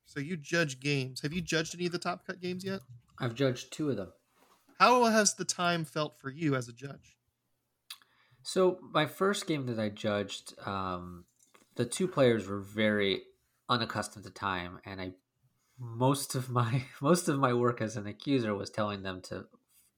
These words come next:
Speaker 2: change their clocks so that they, so that they were being on time. And I think that there was a bit of nerves on the players. One of them was making a lot of, um, a lot of, uh, subpar decisions,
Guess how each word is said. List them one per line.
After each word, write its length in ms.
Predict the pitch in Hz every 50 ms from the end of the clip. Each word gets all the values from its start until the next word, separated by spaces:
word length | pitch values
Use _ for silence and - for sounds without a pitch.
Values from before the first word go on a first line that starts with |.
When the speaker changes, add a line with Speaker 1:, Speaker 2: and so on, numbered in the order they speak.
| _ _ -
Speaker 2:
change 280 | - 113 104 95 92
their 140 | 107 98 98
clocks 480 | - - 107 92 87 87 - - - -
so 60 | -
that 120 | 95 - 98 95
they, 100 | - - - _ _ _ _ _ _ _ _ _ _ _ _ -
so 180 | - 110 101
that 140 | 92 92 95
they 100 | 95 92
were 140 | 95 92 90
being 300 | - 95 92 90 90 87
on 280 | 87 95 98 95 92
time. 400 | 92 - - 95 92 90 87 87 - _ - - _ _ _ _ -
And 200 | 107 107 107 107
I 80 | 110 107
think 500 | - - - 131 127 120 110 - - -
that 220 | 117 110 - -
there 220 | - 117 117 113 113
was 140 | 110 104
a 40 | 110
bit 160 | 104 - 117
of 100 | 107 98
nerves 800 | 104 101 101 104 104 104 104 101 98 95 92 - - - - - - _ _ _ _ -
on 180 | 104 107 104
the 60 | 101
players. 680 | 95 - - - 117 110 104 101 98 95 92 92 90 -
One 200 | 107 107 107 107
of 100 | 104 101
them 140 | 101 98 98
was 180 | 95 92 -
making 260 | - 107 - - 101 98 110
a 40 | 110
lot 180 | 110 107 107 104
of, 180 | 95 - - - _ _ _ _ - - -
um, 340 | - - - - - - - _ _ _ _ _ _ _ _ _ _ _ _ - 127
a 20 |
lot 180 | 120 127 127 117
of, 80 | - - - _ - -
uh, 200 | 117 110 101 98 - - _ _ - - - - - - _ _ _ _ -
subpar 800 | - - - 135 127 110 - - - - - 113 113 117 113 107
decisions, 640 | 107 98 - - 107 101 120 135 139 147 151 - -